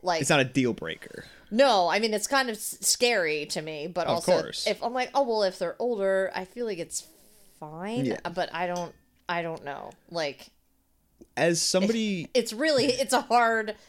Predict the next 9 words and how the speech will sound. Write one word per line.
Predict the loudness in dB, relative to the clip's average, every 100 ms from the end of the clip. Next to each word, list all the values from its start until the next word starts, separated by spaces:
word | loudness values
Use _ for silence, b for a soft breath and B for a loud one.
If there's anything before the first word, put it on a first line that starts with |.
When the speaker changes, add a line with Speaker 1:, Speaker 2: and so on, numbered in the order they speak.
| B
Speaker 1:
that's | -2 0
a | 2
hard | 2 0
situation, | -2 -4 -2 -2 -2 -6 -8
I | -10
think, | -10 -12 -10
'cause | -12 -10
you're | -8 -6
like, | -6 -6 -10